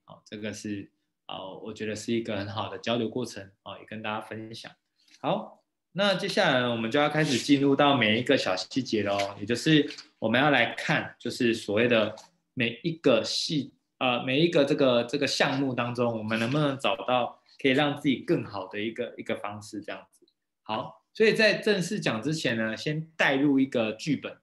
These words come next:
让大家去对号入座看看，看看真实的状况，大家已经懂不懂得分析了哦。所以我讲的是一个范例，一个剧本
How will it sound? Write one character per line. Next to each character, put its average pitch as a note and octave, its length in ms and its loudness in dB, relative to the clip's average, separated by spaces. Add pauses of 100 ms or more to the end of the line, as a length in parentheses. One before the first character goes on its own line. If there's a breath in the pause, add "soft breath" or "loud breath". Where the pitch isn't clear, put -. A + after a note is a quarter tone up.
让 C3+ 220 -4
大 C3 80 0
家 B2 160 4
去 B2 140 -6
对 B2+ 180 0
号 A#2+ 180 -2
入 A2+ 140 -2
座 A2+ 180 -4
看 G#2+ 200 -8
看， G2+ 200 -10 (460)
看 D3 180 -6
看 C#3+ 220 -2
真 C#3+ 220 0
实 A2+ 160 -10
的 G#2+ 80 -4
状 A#2 220 -4
况， A2+ 200 -4
大 B2 220 0
家 A2+ 60 -2
已 G2 40 -4
经 A#2+ 160 -6
懂 G#2+ 140 -6
不 G#2+ 80 -6
懂 G#2 160 -6
得 F#2+ 80 -12
分 G2+ 200 -8
析 G2+ 260 -8
了 G2 260 -12
哦。 F#2+ 220 -14
所 A#2+ 120 -8
以 A#2+ 60 -2
我 B2 80 0
讲 A2+ 160 -4
的 G#2 80 -4
是 A2 120 -6
一 A#2+ 40 -2
个 A2 240 -4
范 A2+ 260 -4
例， A2+ 140 0
一 G#2+ 60 -4
个 G#2+ 100 -6
剧 A2+ 180 -8
本 G2 140 -12